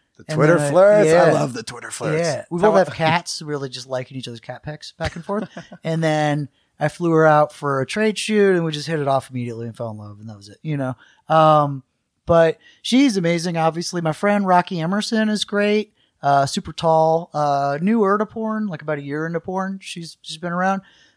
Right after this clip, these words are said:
Speaker 2: Uh, she's awesome to work with. Um, uh, I've been working with Casey Kisses a lot, trans performer, who's great. Um, and, uh, with Pierce Paris on the gay side is amazing. I mean, so, so many people.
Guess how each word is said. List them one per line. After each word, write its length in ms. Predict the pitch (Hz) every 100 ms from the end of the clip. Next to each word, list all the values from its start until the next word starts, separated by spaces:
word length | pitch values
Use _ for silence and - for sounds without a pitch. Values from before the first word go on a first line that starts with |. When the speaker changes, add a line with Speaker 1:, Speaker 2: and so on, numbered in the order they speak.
| -
Speaker 2:
Uh, 280 | 143 143 135
she's 440 | - 185 180 -
awesome 340 | 160 160 - 170
to 60 |
work 260 | 165 165 160
with. 480 | 170 160 160 - -
Um, 600 | 135 127 123 117 113 110 _ _ _ _ _ _ _ -
uh, 540 | 143 139 139 139 135
I've 60 | 143
been 140 | 208
working 200 | 220 220
with 120 | 220 180
Casey 280 | 202 -
Kisses 300 | 170 175 196
a 40 | 208
lot, 280 | 208 202 190
trans 240 | 175 165
performer, 460 | - 165 180 180 185
who's 160 | 160
great. 440 | - 127 123 127 - _ _ _
Um, 640 | 135 143 139 135 131 123 123 _ _ _ _
and, 340 | 147 147 139 139
uh, 920 | 135 135 127 127 123 123 120 120 117 _ _
with 160 | 175 180
Pierce 220 | 170 160
Paris 420 | - 143 147 151
on 80 | 147
the 60 | 127
gay 180 | 127 135
side 320 | 151 135 131
is 100 | 127
amazing. 500 | 127 123 123 127 120
I 40 |
mean, 120 | 123 135
so, 220 | 214 185
so 180 | 226 196
many 140 | 139
people. 240 | - -